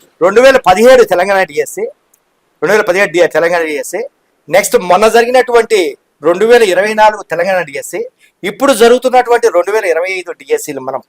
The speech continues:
పోల్చి చూసుకుంటే దరిదాపు ఎయిటీ పర్సెంట్ అభ్యర్థులు మన బుక్స్ చదివి, సీనియర్స్, మీ సీనియర్స్ని అడగండి, only అను పబ్లికేషన్ చదివి మాత్రమే వాళ్ళు సె-, టీచర్స్గా సెలెక్ట్ అయ్యారు.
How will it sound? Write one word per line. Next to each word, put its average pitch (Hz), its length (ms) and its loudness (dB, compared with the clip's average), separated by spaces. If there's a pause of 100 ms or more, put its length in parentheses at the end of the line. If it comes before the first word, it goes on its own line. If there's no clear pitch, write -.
(160)
పోల్చి 127 140 -4 (100)
చూసుకుంటే 110 460 -18
దరిదాపు 185 640 -4
ఎయిటీ 190 460 -12
పర్సెంట్ 202 560 -8
అభ్యర్థులు 147 600 -8 (440)
మన 160 260 2
బుక్స్ 190 300 -4
చదివి, 139 260 -10 (300)
సీనియర్స్, 208 560 -2
మీ 180 200 -4
సీనియర్స్ని 202 540 -4
అడగండి, 151 460 -6 (500)
only 233 320 4
అను 196 200 2
పబ్లికేషన్ 190 680 -8
చదివి 156 360 -6
మాత్రమే 160 440 0
వాళ్ళు 165 240 0
సె-, 135 240 -6
టీచర్స్గా 175 560 -10
సెలెక్ట్ 156 400 -6
అయ్యారు. 127 320 -6